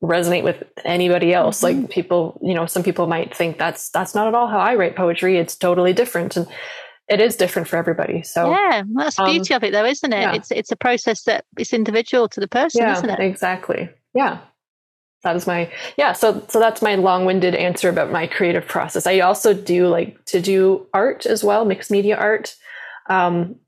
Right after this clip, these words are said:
Speaker 1: I do it less so because I actually don't have materials right now, 'cause I just moved earlier this year. I had to sell a lot of things.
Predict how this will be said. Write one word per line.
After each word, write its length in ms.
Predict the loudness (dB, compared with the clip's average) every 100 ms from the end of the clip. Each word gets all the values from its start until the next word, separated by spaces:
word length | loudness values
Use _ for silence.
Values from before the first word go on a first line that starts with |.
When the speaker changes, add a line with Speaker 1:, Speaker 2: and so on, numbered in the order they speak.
| -2
Speaker 1:
I 100 | 0
do 160 | 2 2
it 100 | 4
less 200 | 2 2
so 200 | 2 2
because 260 | 2 0
I 100 | 0
actually 220 | -2 0 -2
don't 140 | 0
have 140 | -2 -2
materials 480 | -2 0 2 2
right 140 | 2 0
now, 140 | -2
'cause 140 | -2 -4
I 60 |
just 240 | -2 -2 2
moved 340 | 6 4 4
earlier 260 | 4 6 4
this 220 | 2 2
year. 140 | 0
I 40 | 0
had 140 | -2
to 60 | -4
sell 280 | -2 2
a 20 | 2
lot 160 | 2
of 100 | 0
things. 460 | 0 -2 0 -2 -4